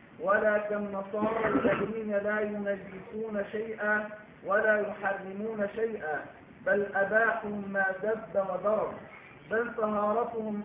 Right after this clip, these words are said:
أكمل طهارة وأتمها، وأباح الله لهم الطيبات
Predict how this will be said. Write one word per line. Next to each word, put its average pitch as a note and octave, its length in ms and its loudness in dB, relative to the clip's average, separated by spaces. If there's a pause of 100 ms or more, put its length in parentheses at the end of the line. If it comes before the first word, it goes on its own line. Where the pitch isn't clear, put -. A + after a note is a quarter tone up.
أكمل G#3+ 460 0 (140)
طهارة G#3 840 0 (120)
وأتمها، F3+ 920 -4 (420)
وأباح A3 600 4
الله A3 600 0
لهم G#3+ 440 -2
الطيبات G3+ 720 -2